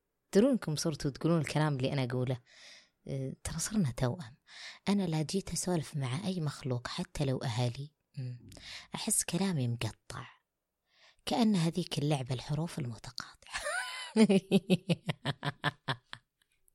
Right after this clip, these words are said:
أيوة. أنت تبين نحلها الحين ولا إيش؟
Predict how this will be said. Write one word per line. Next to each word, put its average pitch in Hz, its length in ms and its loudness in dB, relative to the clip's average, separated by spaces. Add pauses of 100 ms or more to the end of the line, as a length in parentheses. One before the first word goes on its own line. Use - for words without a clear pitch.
(640)
أيوة. 190 320 4 (960)
أنت 170 140 0
تبين 180 500 -2
نحلها 196 460 4
الحين 220 400 2
ولا 190 260 2
إيش؟ 165 320 2